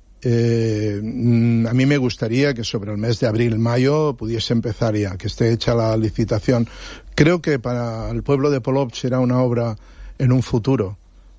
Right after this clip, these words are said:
muy interesante, muy importante, porque junto con el cementerio literario de Gabriel Miró y el museo,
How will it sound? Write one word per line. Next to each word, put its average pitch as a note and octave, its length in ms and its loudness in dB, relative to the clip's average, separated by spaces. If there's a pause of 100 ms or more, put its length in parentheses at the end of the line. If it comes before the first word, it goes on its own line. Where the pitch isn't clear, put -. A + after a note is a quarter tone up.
(120)
muy B2+ 260 2
interesante, A#2+ 760 0
muy A#2 180 2
importante, A#2+ 600 0
porque C3 380 0
junto C3+ 500 0
con A#2+ 260 0
el A2 380 0 (460)
cementerio A#2+ 560 2
literario B2 540 0
de A2 120 -4
Gabriel A2+ 360 -2
Miró A#2 320 0
y G#2+ 80 0
el A2+ 120 -2
museo, C3+ 540 0